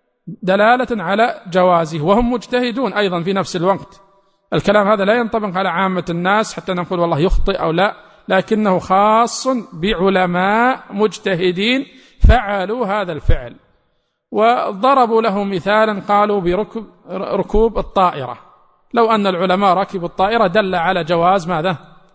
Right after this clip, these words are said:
لأن الطائرة حادثة ليست في عصر النبوة،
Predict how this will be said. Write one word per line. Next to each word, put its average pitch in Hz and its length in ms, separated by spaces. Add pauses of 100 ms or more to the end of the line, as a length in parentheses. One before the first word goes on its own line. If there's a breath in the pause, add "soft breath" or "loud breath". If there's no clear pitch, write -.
(160)
لأن 185 240
الطائرة 202 400
حادثة 196 500 (260)
ليست 202 220
في 180 180
عصر 180 240
النبوة، 165 420